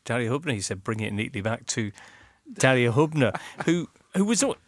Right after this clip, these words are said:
to be fair, whoever had been in the team with him, I, I feel he would have just done his own thing, 'cause he was, he was always extremely a man of his own mind. And th-, there's that great story that Carlo Ancelotti tells about when,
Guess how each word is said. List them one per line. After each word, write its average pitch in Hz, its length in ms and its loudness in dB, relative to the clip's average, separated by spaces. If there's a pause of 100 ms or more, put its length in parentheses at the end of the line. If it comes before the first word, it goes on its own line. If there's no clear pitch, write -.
(180)
to - 80 -2
be 208 100 2
fair, 208 380 6
whoever 196 420 4
had 123 120 2
been 113 160 4
in 107 100 4
the 104 80 0
team 131 260 2
with 107 120 0
him, 95 120 -2
I, 107 140 -4
I - 40 -10
feel 196 260 4
he 135 80 4
would 120 140 4
have 113 80 0
just - 220 -6
done 127 140 4
his 113 120 0
own 117 140 2
thing, 123 140 -2
'cause 123 100 -4
he 143 80 -2
was, 143 160 -8
he 165 80 0
was 160 120 0
always 214 220 2
extremely 131 800 2
a 110 80 0
man 117 320 2
of 101 140 -4
his 107 120 -4
own 113 260 0
mind. 107 460 -2
And 104 180 -4 (400)
th-, 175 140 0
there's 165 160 2
that 160 160 4
great 170 240 2
story 175 300 2
that 123 160 -2 (200)
Carlo 135 320 2
Ancelotti 131 460 0
tells 101 260 -2
about 113 280 -2
when, 117 240 0